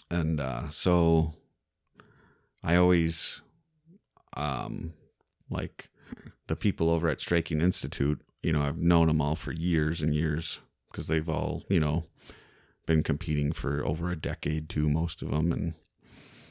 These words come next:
and I always watched 'em and how they interacted with each other and at the shows and how they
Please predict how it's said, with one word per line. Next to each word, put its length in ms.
and 140
I 100
always 240
watched 420
'em 220
and 180
how 180
they 160
interacted 520
with 160
each 220
other 320
and 120
at 160
the 80
shows 580
and 120
how 200
they 320